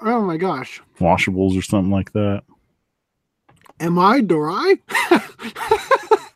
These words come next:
Speaker 1: The look on his face, he looks like he's having a, an existential <laughs> crisis.
Speaker 2: I wonder when Disney will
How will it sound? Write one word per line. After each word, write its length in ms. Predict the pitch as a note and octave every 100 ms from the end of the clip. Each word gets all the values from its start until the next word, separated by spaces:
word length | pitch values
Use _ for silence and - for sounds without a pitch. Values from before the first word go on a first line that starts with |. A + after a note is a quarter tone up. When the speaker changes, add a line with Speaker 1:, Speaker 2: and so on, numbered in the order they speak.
| D4+ C#4+ - - _ - C4+ C#4 -
Speaker 1:
The 80 | C4+
look 260 | C4+ D#4 D#4
on 120 | C#4+
his 180 | C4+ G#3+
face, 420 | B3 B3 G#3 G3+
he 140 | D4+
looks 240 | B3+ C4 A#3+
like 100 | A3
he's 140 | A3
having 340 | A3 G#3+ A3+
a, 160 | G#3 G#3+
an 140 | G3+ G#3+
existential 680 | G#3 - G#3+ - A#3 A#3 G3
<laughs> 20 |
crisis. 920 | - A#3 - E4 - - - A4 - - - D#4+ - -
Speaker 2:
I 100 | G4 - - - _ _ - - - - - - G#3+ -
wonder 220 | C3+ G3+
when 220 | A3 F#3+
Disney 400 | B2+ B2+ B2 B2+ A#2
will 320 | G2+ F#2